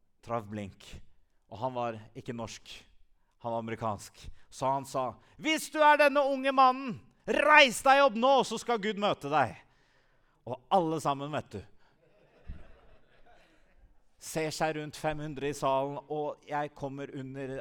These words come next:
adrenalin og overbevisning og alt du kan kjenne på,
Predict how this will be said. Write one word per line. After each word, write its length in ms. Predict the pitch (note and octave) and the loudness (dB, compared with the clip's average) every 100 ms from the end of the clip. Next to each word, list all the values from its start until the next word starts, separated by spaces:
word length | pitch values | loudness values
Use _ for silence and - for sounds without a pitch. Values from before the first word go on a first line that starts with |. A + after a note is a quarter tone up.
| C3+ | -6
adrenalin 880 | C3 C#3 D3+ C#3 C#3+ C#3+ D3 C#3+ C#3+ | -4 -4 -4 -4 -4 -4 -4 -6 -8
og 240 | C3 C#3 D3+ | -6 -6 -2
overbevisning 880 | D3+ B2+ B2 B2+ C3+ B2 - D3 C#3 | -4 -4 -8 -8 -8 -10 -12 -8 -4
og 80 | C3+ | 0
alt 220 | C#3+ C3+ | 0 -2
du 20 | D3+ | -4
kan 240 | D#3 C#3+ | -4 -2
kjenne 240 | D#3+ C#3+ B2+ | -4 -4 -4
på, 140 | B2+ | -2